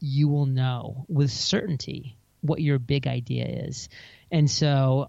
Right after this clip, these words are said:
all people need to do is visit your big idea dot I O. And you can take that free course, and in three hours, when you follow my step-by-step process, it's a three-hour course,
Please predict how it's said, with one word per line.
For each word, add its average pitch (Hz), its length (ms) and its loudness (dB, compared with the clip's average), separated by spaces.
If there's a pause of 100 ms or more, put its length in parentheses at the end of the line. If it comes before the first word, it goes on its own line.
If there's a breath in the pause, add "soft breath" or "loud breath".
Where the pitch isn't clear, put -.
all 156 200 2
people 156 280 2
need 151 180 0
to 139 60 -4
do 147 300 0
is 131 100 -2
visit 135 440 0
your 135 640 2 (220)
big 135 340 2 (140)
idea 127 720 -2 (160)
dot 135 380 0
I 127 280 -2
O. 113 320 -4 (400 loud breath)
And 151 240 4
you 143 80 2
can 135 120 -2
take 156 280 2
that 156 200 -2
free 151 260 2
course, 160 640 -2
and 147 140 2
in 139 160 2
three 165 360 -2
hours, 165 520 -4
when 147 80 2
you 147 100 4
follow 160 320 0
my 143 140 0
step-by-step 151 640 -4
process, 151 580 -6
it's 147 100 -10
a 156 60 -2
three-hour 151 540 2
course, 156 560 -2